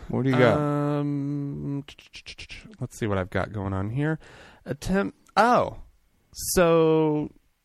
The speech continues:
Speaker 2: um, you, you know that, that language that, that Jesus spoke? Have you heard of it? Do you know what
Speaker 1: A-,
Speaker 2: it is?
Speaker 1: that would be, uh, Aramaic, is the spoken language,
Speaker 2: Yeah, that
Speaker 1: right?
Speaker 2: was the,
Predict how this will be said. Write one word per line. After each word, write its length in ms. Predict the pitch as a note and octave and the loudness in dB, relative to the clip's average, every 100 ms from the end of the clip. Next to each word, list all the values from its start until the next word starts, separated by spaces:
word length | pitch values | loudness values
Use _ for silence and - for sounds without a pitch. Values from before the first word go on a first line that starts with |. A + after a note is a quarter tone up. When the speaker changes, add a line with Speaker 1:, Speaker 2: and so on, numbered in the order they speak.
| - | -4
Speaker 2:
um, 760 | C#3+ C#3 C3+ C3+ C3 C3 - - _ | -2 0 -2 -4 -6 -8 -10 -18 _
you, 220 | - - - | -10 -10 -8
you 160 | - | -8
know 140 | D4 D4+ | -4 -2
that, 260 | C#4+ - | -2 -4
that 200 | - C#3+ | -4 -2
language 500 | D3+ D3+ D#3+ E3 D#3+ | -2 -2 -2 -2 -2
that, 160 | - E3+ _ _ | -4 -6 _ _
that 120 | D#3+ | -8
Jesus 360 | D#3+ D#3 D#3+ E3 | -2 -2 -2 -6
spoke? 380 | - F3 A#3 - - | 0 0 0 -8 -12
Have 80 | E3 | -6
you 40 | D#3+ | -2
heard 120 | D#3+ | -2
of 80 | E3 | -2
it? 120 | - _ _ _ _ | -6 _ _ _ _
Do 60 | D#3 | -2
you 20 | |
know 80 | D3+ | 0
what 100 | D3 | 0
Speaker 1:
A-, 40 | |
Speaker 2:
it 60 | D3 | 0
is? 140 | D#3+ - | -2 -2
Speaker 1:
that 260 | E3 F#2 | 0 2
would 160 | A2+ G#2 | 0 0
be, 320 | G#2+ G#2+ F#2+ | 0 0 -2
uh, 300 | G#2 G2 F#2 F2 - | -2 0 -2 -4 0
Aramaic, 680 | G#2+ G#2 B2 G3+ G#3 - - - _ _ _ _ - | 2 2 0 0 -2 -6 -16 -20 _ _ _ _ -4
is 180 | A2 G#2 | -2 0
the 120 | G#2 | -2
spoken 440 | - D#3+ F#3+ A#2 E2+ | 2 4 4 2 -2
language, 300 | C2+ - C#4 | -2 -2 2
Speaker 2:
Yeah, 40 | |
that 60 | A#2 | 4
Speaker 1:
right? 140 | A2 | 4
Speaker 2:
was 160 | A#2+ B2+ | 2 -2
the, 280 | C3 B2 | 0 0